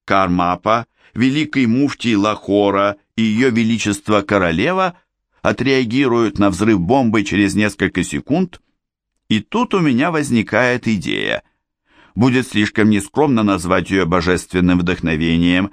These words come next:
непосредственно от Святого Духа, но это надежная и плодотворная мысль. Я оборачиваюсь к залу.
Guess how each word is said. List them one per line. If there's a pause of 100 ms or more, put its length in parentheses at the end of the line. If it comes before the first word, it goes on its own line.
(120)
непосредственно
от
Святого
Духа, (280)
но (160)
это
надежная
и
плодотворная
мысль. (520)
Я
оборачиваюсь
к
залу.